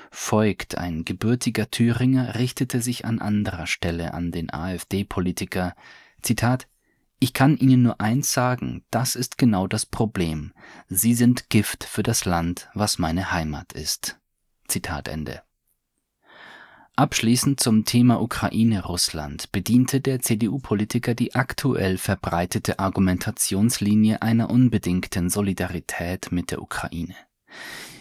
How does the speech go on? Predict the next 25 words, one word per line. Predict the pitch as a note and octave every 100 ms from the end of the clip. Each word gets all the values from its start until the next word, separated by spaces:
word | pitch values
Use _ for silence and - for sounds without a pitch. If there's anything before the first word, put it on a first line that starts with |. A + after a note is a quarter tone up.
| _
Demgegenüber | B2 A#2+ A2+ G#2 G2 B2 C#3
erläuterte | C#3+ G#2+ G2+ A2+ A#2+ A2 F#2
Höcke | G#2+ -
in | - A#2 A2
ruhiger | F#2 A2 B2+ F2+
Darlegung, | E2+ E2 E2+ F2 G#2+ C3 B2+
dass | G2 -
er | F2+ F#2 B2
für | - -
unbedingte | G#2 G#2 G2 F2 F2 -
Verhandlungen | G2+ F2+ E2+ A2 A#2+ F2+ E2+ D#2+
mit | D#2+ F#2+
Russland | F#2 - E2 D#2+
steht. | - - F2 F2 - _ _ _ _ _ _
Gefragt | A2 - G#2 A#2 A#2+
nach | A2 F#2
Waffenlieferungen | A#2 D3 D#3+ G#2+ F#2 F#2+ F#2 F#2 F2+
für | E2+ G2
die | F#2
Ukraine, | - - A2 - A#2+ A2 E2+ -
spricht | - - G2+ -
er | G2 F2+
sich | E2 D#2
dagegen | - F2+ A#2 A2+ G2+
aus. | - - - -